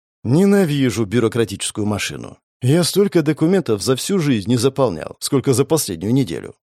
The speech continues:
Видимо, всё самое интересное в моей жизни свалилось на самый её конец. Меж тем лифт скатался туда-сюда уже раз пять. «Что-то случилось?» — спросила сестра.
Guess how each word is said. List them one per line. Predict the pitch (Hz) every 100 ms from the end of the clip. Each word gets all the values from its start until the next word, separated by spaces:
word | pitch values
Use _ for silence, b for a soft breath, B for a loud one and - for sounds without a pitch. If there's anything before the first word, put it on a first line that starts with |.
| _ _ _ _
Видимо, | 107 214 220 233 220
всё | 185 131
самое | - 147 196 185
интересное | 147 120 147 165 165
в |
моей | 120 104
жизни | 104 113 135 160
свалилось | - 90 85 123 127
на | 110
самый | 110 131 143 147
её | 147
конец. | 165 196 190 - - _ _ _ _ 101
Меж | 92 85 -
тем | 160 190 185 -
лифт | - - 208
скатался | - 104 131 139 127
туда-сюда | - 127 104 98 92 104 123 -
уже | 131 101 120
раз | 123 120 117
пять. | - - - - _ _ _ -
«Что-то | - 190 190
случилось?» — | - 208 240 180 104 - -
спросила | - 131 - - 104
сестра. | 139 - 69 -